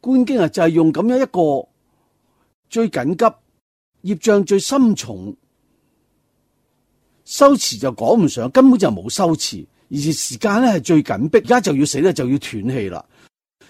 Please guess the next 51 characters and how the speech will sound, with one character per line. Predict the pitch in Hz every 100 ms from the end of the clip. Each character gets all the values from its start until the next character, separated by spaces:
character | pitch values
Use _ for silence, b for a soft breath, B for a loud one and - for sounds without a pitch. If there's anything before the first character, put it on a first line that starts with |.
| b
以 | 196
咁 | 214 254
一 |
個 | 285 214
眾 | 135 185 160
生 | 156 233 190
啊 |
嚟 | 120 95
顯 | - 196
示 | - -
阿 | 269
彌 | 220
陀 | 123 98
佛 | 117
不 | -
可 | 208 123
思 | 143 254
議 | 233 135
嘅 | 104 104
救 | 107 92
度。 | - 80 -
下 | 135
邊 | 123 131
觀 | 117 208
經 | 196 202
嘅 |
經 | 151 233
文 | 156 92
裏 |
面 | 117
就 | 107 92
講 | 82 110
啦， | -
誒， | 120 165
喺 | 175 160
你 | 190
咁 | 185 180
短 | - 202
嘅 | 269
時 | -
間 | 120 160 165
之 | 247
內 | 208 135 123
啊， | 123 - _ _ _ _ _ _ _ _ _ _ _ _ _ _ _ _ _
遇 | - 175
到 | 175
咗 | 165 214
善 | - 131
知 | 110 123
識 | 170
啦。 | 143